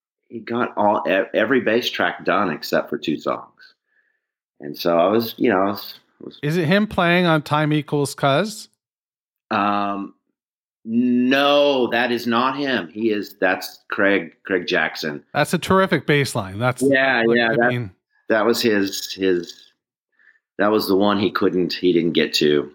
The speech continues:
Speaker 2: Ah, shit.
Speaker 1: And he was actually, he was actually, Jim was knocking on his door because he was supposed to,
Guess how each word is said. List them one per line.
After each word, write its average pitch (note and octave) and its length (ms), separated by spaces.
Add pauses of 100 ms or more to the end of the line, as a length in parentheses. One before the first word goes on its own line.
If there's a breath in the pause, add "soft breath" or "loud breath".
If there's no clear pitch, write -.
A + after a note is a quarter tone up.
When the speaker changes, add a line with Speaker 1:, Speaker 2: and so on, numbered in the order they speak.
Speaker 2:
Ah, B2 240
shit. - 540
Speaker 1:
And D2+ 280
he D#2+ 80
was D2+ 160
actually, D#2 600 (720)
he E2+ 120
was D2+ 120
actually, C#2+ 520
Jim D#2 360
was C#2+ 460 (180)
knocking A#2+ 360
on C3 140
his B2 140
door C3+ 300
because F#2+ 360
he G2 80
was F#2 140
supposed F#2+ 360
to, F2+ 120